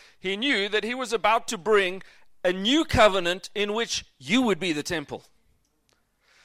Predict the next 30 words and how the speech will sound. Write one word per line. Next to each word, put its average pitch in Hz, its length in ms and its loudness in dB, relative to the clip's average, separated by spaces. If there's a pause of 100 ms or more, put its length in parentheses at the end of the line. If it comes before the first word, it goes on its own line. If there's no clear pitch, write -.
(120)
But 202 100 -4
now, 226 100 2
if 220 140 -2
you 240 80 -4
know 285 100 2
what 285 140 4
a - 20 8
big 247 260 -6
deal 233 220 0
the 202 80 0
temple 247 400 -2
was 220 220 0
to 233 120 -6
the 185 120 -4
Jews, 220 680 -6 (460)
most 269 340 2
Christians 220 480 -6
have 185 180 -4
no 254 300 -6
idea 220 380 -2
what 175 120 -2
a 180 60 -4
big 175 220 -8
deal 196 240 -6
it 175 100 -6
is 160 160 -4
for 156 140 -12
you 160 180 -12
to 165 180 -10
have 143 420 -8